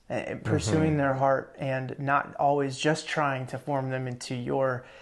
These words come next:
Speaker 1: image or passions, but going, "Okay, God, you gave me these kids. They're gifts that, you know, I, I have to enjoy and steward for, for sure, but I'm gonna intentionally pursue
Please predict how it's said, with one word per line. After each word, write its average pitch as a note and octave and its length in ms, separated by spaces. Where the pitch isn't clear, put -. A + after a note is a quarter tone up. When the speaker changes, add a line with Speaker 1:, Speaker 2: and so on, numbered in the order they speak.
Speaker 1:
image C#3 580
or B2+ 500
passions, - 840
but C3 360
going, C3+ 320
"Okay, F3 220
God, D3+ 280
you C#3+ 180
gave D#3+ 260
me C3 420
these B2+ 220
kids. B2 340
They're B2+ 160
gifts C3 600
that, B2+ 520
you C3+ 120
know, A#2+ 140
I, C3 360
I C3 100
have C3 320
to C3+ 300
enjoy B2+ 400
and B2 100
steward C#3 680
for, - 220
for D3 180
sure, B2+ 540
but C3 320
I'm D3 260
gonna C#3 320
intentionally C3+ 480
pursue C3 600